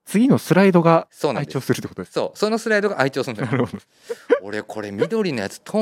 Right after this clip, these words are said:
Speaker 2: ン合いすぎてる。これ、さすがに俺もキース、俺一瞬かく-、あの、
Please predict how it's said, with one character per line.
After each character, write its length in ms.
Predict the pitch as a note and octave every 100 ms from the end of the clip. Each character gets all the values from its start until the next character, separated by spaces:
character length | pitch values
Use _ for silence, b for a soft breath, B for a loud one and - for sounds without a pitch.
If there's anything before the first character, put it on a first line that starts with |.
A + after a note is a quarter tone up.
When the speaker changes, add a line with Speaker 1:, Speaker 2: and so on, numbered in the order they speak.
| F#3
Speaker 2:
ン 80 | G#2+
合 60 |
い 60 | C3+
す 120 | -
ぎ 80 | F#3+
て 100 | -
る。 420 | - G#3+ B3 D#3
こ 80 | G#2
れ、 360 | A2+ G2+ D#2 -
さ 160 | - F3+
す 160 | - E3
が 100 | G3
に 120 | F#3+
俺 120 | F#3
も 120 | F#3+
キ 240 | - G3+ F#3+
ー 20 |
ス、 140 | - - b b b b E4
俺 120 | A2+
一 100 | A#2 B2+
瞬 220 | A3+ G#3+
か 180 | - D#3
く-、 140 | -
あ 140 | B2+ B2+
の、 340 | A#2+ A#2+